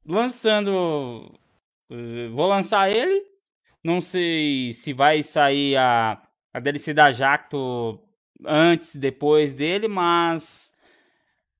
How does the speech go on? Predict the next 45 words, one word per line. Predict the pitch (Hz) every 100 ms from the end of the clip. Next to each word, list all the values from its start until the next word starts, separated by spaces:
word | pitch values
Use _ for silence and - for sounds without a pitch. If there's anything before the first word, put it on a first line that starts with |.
| _
saindo | _ - 220 262 269
ele, | 226 175
se | 151 190
sair | 175 185 202
a |
D | 208
L | 214
C | 208 208
da | 202 196
Jacto | 175 165 - 160
com | -
a |
colheitadeira | 151 160 151 151 160
de | 151
café, | 196 196 202 202 208 226 - _ _ _ _ _ _ _ _ _ _
eu | - 160
vou | 151 165 185 185
lançar | 185 185 165 180
logo | 175 185
atrás | 185 185 170 175
uma | 175
atualização | 170 175 170 165 170 - 165 160 170
com | 170 170
um | 160
café | 151 170 - 160
pra | 156 156
ele | 151
também, | 151 165 151 123
porque | -
é | 139
em |
região | 143 151 143
do | 143
Paraná | - 143 147 139 135 165
ali, | 147 143 170
então | 151 147 147 165 170 _ _ _ _ _
pode | 147 147
ser | - 156
que | 147
seja | - 160 151
uma | 165 151
boa | 131 139
pra | 135 143
vocês | 139 - 135 131
aí, | 135 120 123